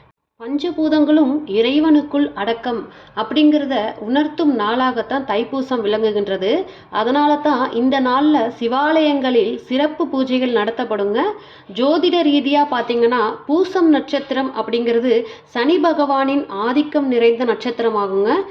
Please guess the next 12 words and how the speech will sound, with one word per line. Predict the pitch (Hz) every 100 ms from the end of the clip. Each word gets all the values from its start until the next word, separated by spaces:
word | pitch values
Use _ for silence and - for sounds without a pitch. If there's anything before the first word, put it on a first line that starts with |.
| - -
இது | 254 262 247 294 294
தை | 226 269 339
மாத | 339 311 254 262
பௌர்ணமி | 226 262 320 339 330 311
நாளுடன் | 269 262 262 285 -
இணைந்து | 220 262 302 302 285
வருவது | 233 240 233 247 240
மிக | 233 247
மிக | 254 262 269
கூடுதல் | 262 269 269 262
சிறப்பு | - 240 240
பெறுங்க. | 233 226 214 226